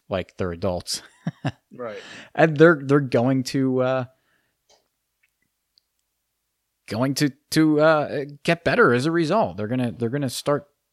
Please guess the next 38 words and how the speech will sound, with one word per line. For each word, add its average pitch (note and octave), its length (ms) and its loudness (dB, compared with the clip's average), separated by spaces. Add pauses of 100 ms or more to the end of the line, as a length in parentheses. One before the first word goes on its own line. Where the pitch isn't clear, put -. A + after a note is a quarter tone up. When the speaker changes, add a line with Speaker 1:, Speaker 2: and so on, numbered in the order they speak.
(500)
Speaker 1:
outcompeting D3 960 -2
their, C3+ 420 0
their C3+ 140 0
rivals B2 540 -2
who B2 180 -2
are A#2 180 0
firing B2+ 460 -2
people C3 300 -6
for C3 160 -6
stupid C3+ 420 -6
reasons. G2+ 640 -8 (1120)
And, G#2+ 280 -4
uh, A2 320 -2 (360)
you C#3+ 100 -6
know, A#2+ 100 -2
we, A2 240 -4
we A2+ 140 -4
see E3+ 240 -4
this C#3 240 -2
with A#2+ 240 -6
anything B2+ 500 -4
else. G#2+ 380 -6
We G2 100 -6
see A#2 200 -8
it, G#2 260 -10
it's - 180 -14
not B2+ 180 -4
just - 200 -8
about A2+ 380 -4 (120)
human A#2+ 240 -2
resources G#2+ 560 -6
departments. G2 640 -12
It's B2 120 -16
about A#2 300 -6
who B2 140 -8
uses B2+ 460 -8
the, A#2+ 320 -6 (1500)
uh, A2+ 240 -8